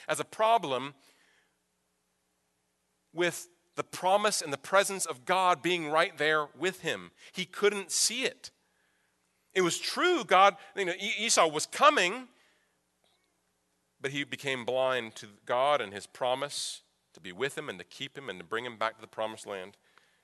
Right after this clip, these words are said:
as he promised in Genesis twenty-eight. And so he freaks out, panics,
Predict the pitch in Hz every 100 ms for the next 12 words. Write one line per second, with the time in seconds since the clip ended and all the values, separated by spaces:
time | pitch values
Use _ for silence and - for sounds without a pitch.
0 | _ _ _ 95 92 - 101 98 - 90
1 | 95 92 85 - 95 85 85 80 _ _
2 | _ _ _ _ _ _ _ _ _ _
3 | _ _ _ _ _ _ _ _ _ _
4 | _ _ _ _ _ _ _ _ _ _
5 | _ _ _ _ _ 98 - 104 92 104
6 | - 113 - 120 92 - - _ _ _
7 | - 131 98 107 - -